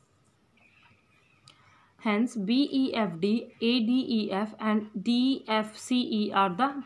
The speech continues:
parallelograms. In parallelogram B D E F, in parallelogram B D E F, according to theorem, diagonals of a parallelogram divide into two congruent triangle.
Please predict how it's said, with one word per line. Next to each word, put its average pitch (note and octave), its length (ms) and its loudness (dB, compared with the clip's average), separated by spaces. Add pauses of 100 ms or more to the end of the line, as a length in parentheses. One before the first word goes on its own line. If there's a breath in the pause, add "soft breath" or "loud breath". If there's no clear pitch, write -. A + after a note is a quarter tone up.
parallelograms. G3 880 2 (460 soft breath)
In E4 220 2
parallelogram G#3+ 840 4
B A#3 300 2
D A3 80 0
E G#3+ 420 -2
F, F#3 320 -10
in G3 160 -2
parallelogram G3 840 2 (120)
B G3+ 160 4
D A3 120 0
E A3 400 0
F, F3+ 260 -10
according G#3 440 2
to D#4+ 200 2
theorem, G3+ 540 0 (480 soft breath)
diagonals G3+ 520 4
of C#4+ 100 -2
a C#4+ 60 0
parallelogram G#3+ 640 2
divide G#3 340 2
into A3 380 0
two D4 240 2
congruent B3+ 420 2
triangle. C4 540 2